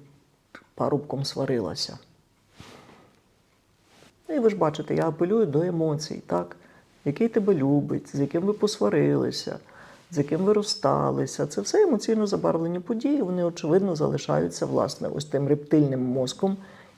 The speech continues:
і на, на них він і відгукується. Якщо це особа середніх літ,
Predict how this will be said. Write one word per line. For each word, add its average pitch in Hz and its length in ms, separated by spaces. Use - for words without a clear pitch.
і 156 80
на, 143 160
на 143 120
них 165 320
він 147 300
і 147 100
відгукується. 160 800
Якщо 190 240
це 196 160
особа 190 400
середніх 202 580
літ, 131 260